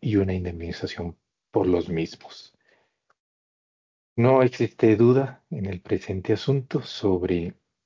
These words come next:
dicha relación contractual. En ese orden de ideas, reunió los presupuestos procesales, siendo competente la delegatura para funciones jurisdiccionales, procede a resolver en derecho dicha controversia relacionada con esta tarjeta de crédito de,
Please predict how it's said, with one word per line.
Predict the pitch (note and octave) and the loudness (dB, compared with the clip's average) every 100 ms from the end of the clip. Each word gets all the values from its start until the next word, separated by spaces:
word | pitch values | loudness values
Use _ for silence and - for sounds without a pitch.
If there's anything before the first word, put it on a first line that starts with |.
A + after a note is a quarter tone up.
| _ | _
dicha | - G#2+ A2 - G2+ | -4 0 -2 -2 0
relación | G2 F2+ - F#2 | 2 2 0 -4
contractual. | F#2 F#2 - - - E2+ - - _ _ | -2 -2 -2 -4 -2 -6 -6 -14 _ _
En | - | 0
ese | A2+ - | 2 4
orden | B2 A#2 A2 | 4 4 4
de | G#2+ | 6
ideas, | C#3 C3 | 6 4
reunió | G#2+ G#2+ | 2 2
los | A#2+ - | 0 0
presupuestos | A#2 G#2 - G#2+ A#2 - | -4 -2 -2 -2 -4 -6
procesales, | A2+ F#2+ F#2 D3+ D#3 | -4 -2 -2 -2 -2
siendo | - G#2+ A2+ | -2 -2 -2
competente | G#2 G2+ - A2 G#2+ | -4 -4 -2 0 2
la | G2+ | 2
delegatura | F#2+ F#2+ F#2 A2 A2+ | 2 0 -2 -2 -2
para | - G2+ | -4 -6
funciones | _ G#2+ G2+ A2 | _ -8 -4 -2
jurisdiccionales, | G#2+ C3+ C3+ C3 B2 - | 0 0 0 0 -2 0
procede | C3 B2 G2+ | 2 4 2
a | |
resolver | G2+ G2 - F2 F#2 - - _ _ _ _ _ _ _ | 2 -2 -2 0 -2 -2 -20 _ _ _ _ _ _ _
en | C#3 B2 | -2 2
derecho | G#2 F#2 A2 A#2 | 2 2 -2 -4
dicha | G2+ G#2 - F#2+ - | -2 -4 0 -2 -2
controversia | F#2+ F2+ G2 F2 F2 - G#2+ | -6 -2 0 2 0 -4 -4
relacionada | G2 F#2+ F2+ F#2 F2+ F#2 | -2 -2 -2 -2 -2 -2
con | F#2 | -2
esta | F2+ - | -2 -2
tarjeta | F#2+ G2 F#2 - | -4 -2 -2 -4
de | F#2+ | -6
crédito | - G2 F#2 G#2 | -4 -2 -2 -2
de, | F#2 | -4